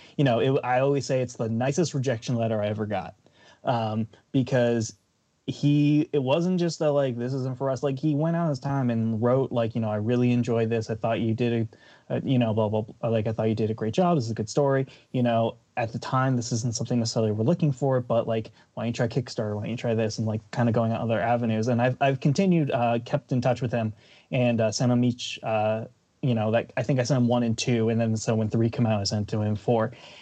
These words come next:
And I always say in the email to him, like, "This isn't me resubmitting. I just want you to continue to be able to, you know, this is me just continuing, like, you know, hey,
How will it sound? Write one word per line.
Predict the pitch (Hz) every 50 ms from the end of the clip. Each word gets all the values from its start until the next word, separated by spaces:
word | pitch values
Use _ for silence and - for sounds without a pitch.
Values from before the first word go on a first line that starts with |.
| - -
And | 120 120 123
I | 117 117 113
always | 110 127 139 120 -
say | - 120
in | 110
the | 110 113
email | 127 127 127 123
to | 127 117
him, | 110 113
like, | 113 110 104 - - -
"This | - 135 123 113 -
isn't | 135 120 139 135
me | 131 135 127
resubmitting. | 131 131 123 - 143 127 151 180 175 175 175 175 170 165 - -
I | 117 117
just | 107 123 117 - -
want | 127 117 120 120
you | 123 120 120 113
to | 117 123
continue | 120 - 120 107 - 117 113 110
to | 107
be | 110 110
able | 110 110 107 107 101
to, | - - 113 110 110 113 - - _ _ _ - - _ _
you | 131 117
know, | 110
this | 107 117 107 143
is | 127 110
me | 127 123 117
just | 113 113 107 - - - _ _
continuing, | - - 135 123 - 127 117 113 113 110 110 113
like, | 110 113 110 107
you | 110 110
know, | 107 107 104
hey, | 117 110 104 95